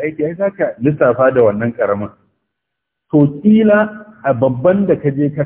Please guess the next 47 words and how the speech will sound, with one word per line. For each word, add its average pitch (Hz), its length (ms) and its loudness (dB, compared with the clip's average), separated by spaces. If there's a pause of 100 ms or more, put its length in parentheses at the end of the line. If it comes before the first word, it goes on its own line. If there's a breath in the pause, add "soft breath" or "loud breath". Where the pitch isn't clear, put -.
samu 147 320 0
daga 101 240 -2
baya, 110 440 -2 (260)
wata 123 280 0
rana 135 240 2
za 143 240 4
a 123 120 -2
zo 123 220 -2
a 117 60 -2
yi 110 60 -2
la'akari 117 520 -6
da 113 120 -2
waye 127 420 4
ya 139 60 2
taɓa 143 280 -4
yin 131 280 -2
aiki 127 340 -8
a 107 80 0
waje 123 340 0
kaza 117 320 0
kuma 127 180 -4
ƙarami 117 460 -2
ne, 110 100 -4
waye 127 280 2
ke 165 100 -4
da 131 160 -4
experience 143 560 -4 (120)
waje 139 360 0
kaza 120 340 0
kuma 202 220 0
ƙaramin 123 340 0
waje 123 240 -4
ne, 120 140 -2
amma 110 340 -6
yanzu 117 300 -6
sai 131 160 -4
a 113 80 -8
fifita 135 540 -4
ka - 100 -2
akan 117 260 -6
wasu 110 240 -8
saboda 123 340 -2
experience 123 540 -6
ɗinka 117 240 -6
na 110 80 -2
jiya 117 200 -2
da 95 80 -6